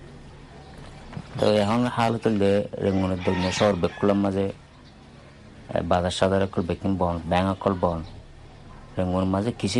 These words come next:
কিছু ব্যাংক অকল আছে সুরহা সুরা ঘুরি আছে কিছু কিছু মানুষের টিয়া নেলা দেখা যায়। তো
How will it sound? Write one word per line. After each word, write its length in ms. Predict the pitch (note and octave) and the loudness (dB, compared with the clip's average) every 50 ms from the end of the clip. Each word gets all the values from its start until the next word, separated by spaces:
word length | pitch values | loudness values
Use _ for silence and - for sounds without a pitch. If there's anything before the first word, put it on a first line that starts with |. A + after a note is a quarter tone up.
| B2 | 0
কিছু 180 | B2+ B2 A2+ C3 B2 G2+ | 0 0 0 0 2 4
ব্যাংক 160 | G2+ F#2+ G2 G#2+ | 4 4 4 2
অকল 180 | G2 - G#2 G#2+ A2 G#2+ G#2+ G#2+ | 2 0 0 2 2 2 0 0
আছে 160 | G#2 - B2 D3 - - - - - - - - - - - - - - - - - - - - - | 0 -2 -4 -4 -4 -10 -20 -20 -20 -20 -20 -20 -20 -20 -20 -20 -20 -18 -20 -20 -20 -20 -18 -12 -4
সুরহা 260 | - - G2 F#2+ G2 F#2+ - | -2 0 2 2 2 2 2
সুরা 180 | G2 F#2+ F#2 F2 | 2 2 2 4
ঘুরি 140 | F#2 G2 G#2 A2 | 4 2 2 2
আছে 120 | G#2+ A2 A#2 A2+ - | 2 0 -2 -2 -2
কিছু 160 | F#2+ F#2+ A2+ A#2 | -2 -2 -2 -2
কিছু 140 | B2+ B2 C3+ B2 A2+ | -2 -2 0 2 2
মানুষের 260 | G2+ F#2+ - G2+ G2+ F#2+ - | 2 2 0 -2 -4 -2 -2
টিয়া 140 | - F#2+ F2+ E2+ | -2 0 0 0
নেলা 200 | E2+ E2 E2 E2+ E2+ D#2 D#2+ E2+ | 0 0 0 0 -2 -2 0 0
দেখা 160 | F2 F2 G2 G#2 | 2 2 2 2
যায়। 120 | A#2+ C3+ - - - - - - - - - - - - - - - - - - - - - - - | 0 -2 -4 -10 -20 -20 -20 -20 -20 -20 -20 -20 -20 -20 -20 -20 -20 -20 -20 -20 -20 -18 -18 -10 -2
তো 80 | - | 2